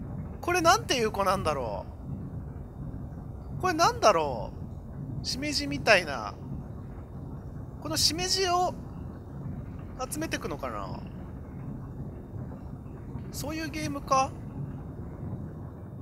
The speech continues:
ホラーゲームで何かに追われながらも、あのしめじを集めていく。みたいな。ゲームかもしれません。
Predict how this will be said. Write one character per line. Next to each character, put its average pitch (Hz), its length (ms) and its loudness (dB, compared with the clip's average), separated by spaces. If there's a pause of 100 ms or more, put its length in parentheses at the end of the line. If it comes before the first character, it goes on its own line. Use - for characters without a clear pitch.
(800)
ホ 269 60 2
ラ 320 180 8
ー - 20 2
ゲ 330 140 2
ー 320 40 2
ム 294 80 0
で 185 120 -2
何 294 260 -2
か 226 140 2
に 180 80 0
追 165 80 2
わ 233 120 4
れ 302 120 2
な 311 120 4
が 277 120 2
ら 214 100 6
も、 262 360 0 (300)
あ 202 80 0
の 262 100 0
し - 140 2
め 254 100 0
じ 254 200 0
を 247 280 0
集 190 220 -2
め 233 80 0
て 147 120 -4
い 131 60 -6
く。 - 280 -10 (800)
み - 80 -8
た 185 100 6
い 139 80 2
な。 196 200 -8 (1800)
ゲ 196 180 4
ー 196 60 0
ム 190 380 -2 (1300)
か 208 100 6
も 156 100 0
し 135 120 -4
れ 113 80 -4
ま 110 120 -6
せ 110 100 -8
ん。 104 60 -8